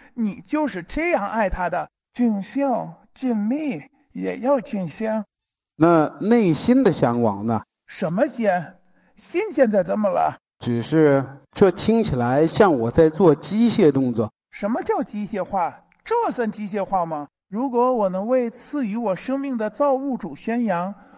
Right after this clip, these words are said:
Speaker 1: 我难道不该宣扬吗？刚才站着一个人，他的牙疼奇迹般地消失了。他站出来宣扬这个神迹，有人强迫他吗？他本可以保持沉默，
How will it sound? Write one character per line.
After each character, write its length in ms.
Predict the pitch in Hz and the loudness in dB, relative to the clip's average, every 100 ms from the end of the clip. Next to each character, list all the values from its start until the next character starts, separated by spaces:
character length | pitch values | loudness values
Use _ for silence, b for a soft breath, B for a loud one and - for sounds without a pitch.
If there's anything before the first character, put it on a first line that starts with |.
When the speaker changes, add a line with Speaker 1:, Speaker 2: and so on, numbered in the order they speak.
| b | b
Speaker 1:
我 120 | - 254 | -2 2
难 200 | 262 285 | 2 2
道 240 | 302 277 | 2 0
不 260 | 262 - 208 | -2 -8 -4
该 200 | 302 339 | -2 -2
宣 260 | - 302 | -2 -2
扬 220 | 262 185 180 | -2 -2 -4
吗？ 220 | 202 202 - _ | -6 -6 -14 _
刚 200 | 302 302 | -2 -2
才 440 | - 185 170 247 | -4 -4 -2 -2
站 260 | 294 339 277 | 0 2 2
着 100 | 214 | 0
一 100 | 185 | -4
个 140 | 190 | -4
人， 320 | 175 175 175 202 b b b | -2 -4 -6 -12 b b b
他 120 | - 330 | -4 -2
的 100 | 349 | 0
牙 340 | 208 180 294 | -2 0 0
疼 400 | 370 202 190 220 | 0 2 2 2
奇 400 | - - 202 247 | -4 -8 -4 -4
迹 220 | 359 415 285 | -2 -2 2
般 220 | 302 311 | 4 4
地 80 | 294 | 0
消 300 | - 220 190 | 0 0 0
失 280 | - 196 | -4 -2
了。 180 | 190 170 - b b b - | -2 -4 -10 b b b -2
他 140 | 214 | -2
站 280 | 220 277 214 | 2 2 0
出 160 | 190 214 | -2 -2
来 200 | 185 185 | 0 -2
宣 340 | - 285 277 | -4 -4 -2
扬 200 | 233 196 | -2 -2
这 120 | 294 | -4
个 80 | 269 | -4
神 300 | 185 175 180 | -4 -6 -8
迹， 280 | 180 214 - _ _ _ b b | -8 -8 -10 _ _ _ b b
有 200 | - 226 | -2 0
人 180 | 202 269 | 2 0
强 280 | 294 247 175 | -4 -8 -8
迫 280 | 165 311 320 | -4 2 2
他 140 | 240 | 2
吗？ 280 | 220 202 185 - _ | -2 -2 -4 -10 _
他 240 | - 262 330 | -4 0 0
本 340 | - 208 165 | 2 0 -2
可 240 | - 190 | -4 -2
以 120 | 277 285 | 0 2
保 260 | 233 175 | 2 0
持 200 | 165 214 | 0 -4
沉 280 | 202 180 170 | 0 0 0
默， 420 | 185 285 240 165 | 2 4 4 2